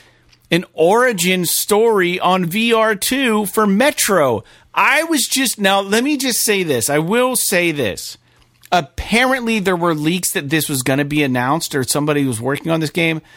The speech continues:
When I brought up how fucking cool it would be to be in a V R Metro game, I had known nothing about this. Disclaimer. So when this fucking dropped and I'm watching the state of play,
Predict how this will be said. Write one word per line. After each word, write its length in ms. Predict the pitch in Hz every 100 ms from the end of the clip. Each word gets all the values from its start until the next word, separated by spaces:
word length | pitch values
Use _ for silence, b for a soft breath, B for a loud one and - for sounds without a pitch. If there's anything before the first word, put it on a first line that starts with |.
| B B B B
When 200 | B 147
I 180 | 170 233
brought 380 | 247 240 226 226
up 340 | 202 190 185 -
how 280 | 156 165 196
fucking 460 | - 220 - 196
cool 280 | - 180 180
it 80 | 131
would 160 | 147
be 180 | 147 160
to 80 | 156
be 200 | 143 151
in 80 | 139
a 40 |
V 220 | 113 135
R 140 | 147 139
Metro 420 | 123 127 - 147
game, 440 | 151 160 160 175 165 b b b b b
I 140 | 156
had 260 | 196 190 165
known 420 | 180 180 170 160
nothing 400 | 160 170 - 185
about 360 | 160 139 131 -
this. 420 | 104 90 - - - _ _
Disclaimer. 680 | 135 120 - 139 127 95 90 b b b
So 160 | -
when 180 | 160 156
this 180 | 175 226
fucking 460 | - 294 294 285 226
dropped 560 | 214 226 240 170 123 160
and 100 | 151
I'm 160 | 185
watching 380 | 180 196 202 208
the 80 | 190
state 280 | - 180 156
of 80 |
play, 500 | 135 170 156 123 107